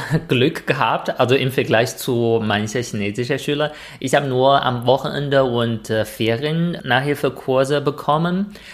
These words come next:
Aber es gibt tatsächlich Schüler, die jeden Tag was haben.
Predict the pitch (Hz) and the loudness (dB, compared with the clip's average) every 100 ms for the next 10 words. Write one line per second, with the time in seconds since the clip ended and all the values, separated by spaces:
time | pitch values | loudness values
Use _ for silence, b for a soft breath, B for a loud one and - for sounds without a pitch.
0 | B - 127 123 120 - 131 - 113 123 | B -2 2 2 0 -2 -4 -2 -2 -2
1 | 123 123 123 - - - 127 147 165 165 | 0 -2 -2 -8 -8 -4 0 2 0 0
2 | - 117 127 170 147 104 104 - 87 87 | -4 2 2 2 0 -6 -8 -8 -10 -10
3 | 90 | -14